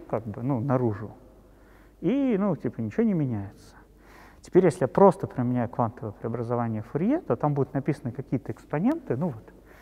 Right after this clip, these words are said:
Вот во что будет переходить вот этот товарищ, да? Он будет переходить в какую-то сумму, ну, каких-то экспонентов, да, на k, но на f от g в конце, да?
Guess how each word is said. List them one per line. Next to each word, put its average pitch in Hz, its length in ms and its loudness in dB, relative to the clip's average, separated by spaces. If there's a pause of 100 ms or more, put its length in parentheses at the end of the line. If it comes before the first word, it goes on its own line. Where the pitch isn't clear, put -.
(320)
Вот 139 140 2
во 147 80 6
что - 180 2
будет 127 280 2
переходить 135 520 0
вот 127 160 0
этот 107 240 -4 (720)
товарищ, 104 580 -2 (140)
да? 175 180 -2 (560)
Он 170 160 2
будет 156 280 4
переходить 165 540 2
в - 60 -18
какую-то 175 440 2
сумму, 147 400 2
ну, 165 120 0
каких-то 131 460 0
экспонентов, 240 500 0 (1160)
да, 220 140 0
на 147 180 2 (120)
k, 311 260 4 (1080)
но 170 160 10
на 151 220 10
f 233 240 10 (320)
от 131 140 4
g 135 360 4
в - 100 -2
конце, 113 460 -2 (1300)
да? 160 240 2